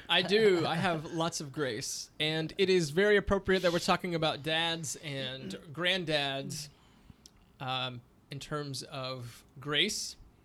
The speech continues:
because as we have grown to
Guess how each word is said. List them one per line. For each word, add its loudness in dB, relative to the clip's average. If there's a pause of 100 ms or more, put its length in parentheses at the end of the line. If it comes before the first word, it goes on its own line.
(460)
because 0 (100)
as 0 (160)
we 0
have -2 (800)
grown 2
to -2